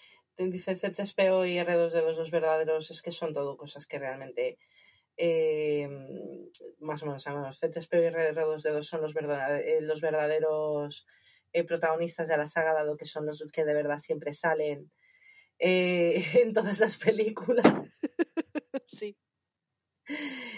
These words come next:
Speaker 1: Em, y luego s-, sí que es verdad que t-, tenemos mucha más información de las últimas seis.
Speaker 2: Mm. Ah, Leia tuvo, tenía, eh,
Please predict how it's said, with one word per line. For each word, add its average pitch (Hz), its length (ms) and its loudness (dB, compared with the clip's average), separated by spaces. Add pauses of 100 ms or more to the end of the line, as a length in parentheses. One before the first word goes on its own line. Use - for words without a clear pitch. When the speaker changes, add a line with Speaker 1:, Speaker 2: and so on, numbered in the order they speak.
(160)
Speaker 1:
Em, 170 1500 0 (600)
y 170 80 0
luego 170 220 4
s-, 156 300 -8
sí 170 240 -12
que 180 60 0
es 170 100 -2
verdad 165 280 2
que 170 120 0
t-, - 120 -14
tenemos 180 340 -2
mucha 196 200 -2
más 170 160 -4
información 151 520 -6
de 143 80 -2
las 131 440 -8 (320)
últimas 147 420 -10
seis. - 560 -8 (400)
Speaker 2:
Mm. 214 100 -20 (680)
Ah, 214 280 -2 (840)
Leia 196 340 -4
tuvo, 202 1200 -4
tenía, 190 760 -8
eh, 170 760 -10